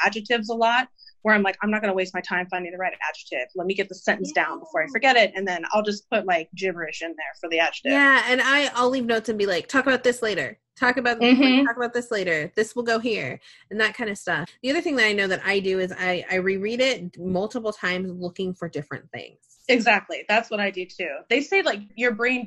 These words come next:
Speaker 1: can't focus on both the higher order and the lower order issues like typos and commas at the same time. You just can't.
Speaker 2: Yeah, no, it's too, it's too much. So I'll read once for, like, organization. I'll read again for ideas. I'll read, like,
Speaker 1: Mm-hmm.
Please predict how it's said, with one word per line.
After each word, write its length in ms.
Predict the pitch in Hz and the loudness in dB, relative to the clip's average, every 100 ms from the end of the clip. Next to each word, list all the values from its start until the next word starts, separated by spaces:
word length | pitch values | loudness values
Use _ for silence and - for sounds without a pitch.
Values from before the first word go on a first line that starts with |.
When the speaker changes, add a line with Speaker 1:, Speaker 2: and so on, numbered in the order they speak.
| - | -8
Speaker 1:
can't 300 | 247 240 226 - | -4 -4 -4 -4
focus 260 | 226 214 202 | -4 -2 -2
on 200 | 196 190 | -2 -2
both 160 | 190 190 | -4 -2
the 60 | 165 | -2
higher 300 | 175 190 185 | 0 0 0
order 300 | 180 180 - | -4 -4 -8
and 220 | 185 190 190 - | -6 -8 -10 -2
the 80 | 214 | 2
lower 340 | 202 196 202 | 4 4 4
order 260 | 190 190 185 | 2 0 0
issues 320 | 185 190 190 | -2 0 2
like 160 | 180 170 | 2 0
typos 340 | - 190 190 185 | 0 2 2 0
and 80 | 180 | -4
commas 320 | 196 190 180 | -4 -4 -6
at 80 | - | -6
the 80 | 175 | -6
same 260 | - 165 180 | -4 -6 -2
time. 300 | 175 170 180 | -2 0 0
You 140 | 208 | 0
just 180 | 208 - | 0 -2
can't. 300 | 277 - - - _ - - - | 0 0 0 -14 _ -20 -18 -2
Speaker 2:
Yeah, 240 | 220 156 | 0 0
no, 240 | 190 185 170 | 2 2 2
it's 200 | 202 - | 0 -4
too, 80 | 233 | -4
it's 160 | 240 | -4
too 180 | - 269 | -2 0
much. 280 | 262 320 - | 2 0 -2
So 120 | - 254 | 0 4
I'll 120 | 233 | 4
read 200 | 247 240 | 2 2
once 200 | 277 269 | 0 0
for, 200 | 254 247 | -2 0
like, 200 | 247 233 | -2 0
organization. 800 | 247 262 254 247 285 - 143 127 | 0 2 2 2 -2 -2 -4 0
I'll 160 | 185 | -2
read 240 | 185 214 226 | 0 0 2
again 240 | 226 233 | 0 -2
for 160 | 247 240 | 2 4
ideas. 580 | 233 220 262 175 190 | 4 4 4 4 2
I'll 160 | 190 185 | 0 0
read, 180 | 196 208 | 0 0
like, 180 | 214 214 | -2 4
Speaker 1:
Mm-hmm. 440 | 202 190 196 208 | 6 6 6 4